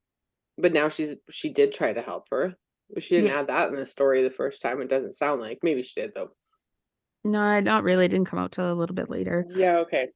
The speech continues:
Speaker 1: So
Speaker 2: Yeah.
Speaker 1: first
Speaker 2: So police als-,
Speaker 1: overactive.
Speaker 2: <laughs> yeah,
Speaker 1: <laughs>
Speaker 2: police also noted that the broken window had been broken from within the home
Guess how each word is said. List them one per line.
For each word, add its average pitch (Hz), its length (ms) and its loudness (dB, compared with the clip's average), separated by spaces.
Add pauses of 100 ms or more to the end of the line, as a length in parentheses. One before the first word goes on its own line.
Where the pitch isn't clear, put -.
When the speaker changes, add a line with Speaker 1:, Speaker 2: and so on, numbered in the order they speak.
(160)
Speaker 1:
So - 320 -18
Speaker 2:
Yeah. 196 180 4
Speaker 1:
first - 340 -6 (1300)
Speaker 2:
So 196 240 4
police 247 340 6
als-, 233 220 4
Speaker 1:
overactive. 143 200 0 (120)
Speaker 2:
<laughs> - 160 -18
yeah, 208 240 4
Speaker 1:
<laughs> 226 60 6
Speaker 2:
police 247 420 0
also 226 320 4
noted 185 340 4
that 180 140 -2
the 180 80 -4
broken 220 380 2
window 165 400 2 (260)
had 233 160 2
been 233 160 4
broken 185 400 2
from 185 240 0
within 220 520 4
the 175 80 0
home - 260 -10